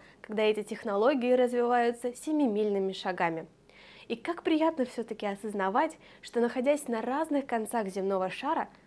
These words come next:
мы с вами можем обмениваться файлами, вот такими видеосообщениями и даже сидеть на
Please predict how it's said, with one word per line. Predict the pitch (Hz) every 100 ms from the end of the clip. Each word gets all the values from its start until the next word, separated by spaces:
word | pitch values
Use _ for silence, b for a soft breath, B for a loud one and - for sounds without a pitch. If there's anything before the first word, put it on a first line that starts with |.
| _
мы | 240 311
с | 294
вами | 277 202 185
можем | 202 220 214 196
обмениваться | 196 214 302 311 226 202 -
файлами, | - - 262 254 247 233 226 B B
вот | 247 330
такими | 294 285 285 226
видеосообщениями | 208 233 196 185 196 180 - 262 269 262 262 262 B -
и | 247
даже | 196 202 202 240
сидеть | 247 285 254 277 -
на | 196